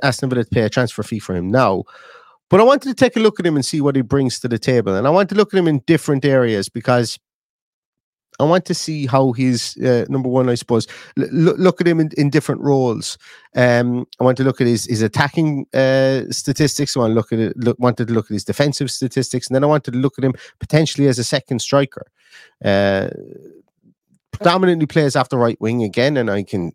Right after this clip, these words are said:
I can hear the comments coming already saying we've too many people playing, play on the right, playing from the right wing. A lot of these, lot of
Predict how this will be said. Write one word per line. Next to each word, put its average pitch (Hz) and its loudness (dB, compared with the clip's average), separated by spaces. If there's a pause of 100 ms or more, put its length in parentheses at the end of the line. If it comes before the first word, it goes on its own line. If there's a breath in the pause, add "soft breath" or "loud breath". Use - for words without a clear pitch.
(140)
I - -18
can - -14
hear - -2
the 160 -2
comments 170 0
coming 175 0
already 165 2
saying 170 -2
we've 156 -2
too 220 -2
many 214 0
people 202 -2
playing, 208 0
play 208 0
on 196 0
the 175 0
right, 196 2
playing 202 0
from 185 -2
the 175 2
right 196 2
wing. 185 0 (1800 loud breath)
A 175 2
lot 190 4
of 185 0
these, 170 -2
lot 165 2
of 165 -2